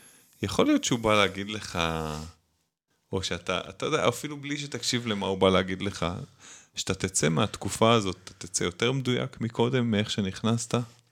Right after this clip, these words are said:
תצא עם איזה תובנה חדשה.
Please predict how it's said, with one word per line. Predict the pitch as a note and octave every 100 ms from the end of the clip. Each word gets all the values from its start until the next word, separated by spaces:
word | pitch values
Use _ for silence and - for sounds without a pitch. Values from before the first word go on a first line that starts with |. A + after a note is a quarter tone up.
| _ - - - _
תצא | G2 F#2+ - A2+
עם | A#2 A2
איזה | G2 F#2
תובנה | - F2+ F2 F#2 G2+
חדשה. | - F2 - -